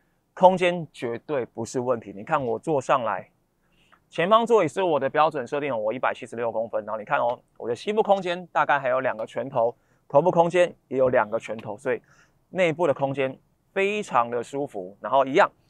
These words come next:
座椅呢一样是皮革搭配麂皮的材质，而且哦，它的座椅的椅面是比较 Q 弹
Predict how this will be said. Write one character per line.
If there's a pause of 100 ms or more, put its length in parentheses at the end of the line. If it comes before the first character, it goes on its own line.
(180)
座
椅
呢
一
样
是 (260)
皮
革 (240)
搭
配 (260)
麂
皮
的
材
质， (640)
而
且
哦， (320)
它
的
座
椅
的
椅
面 (280)
是 (140)
比
较 (160)
Q
弹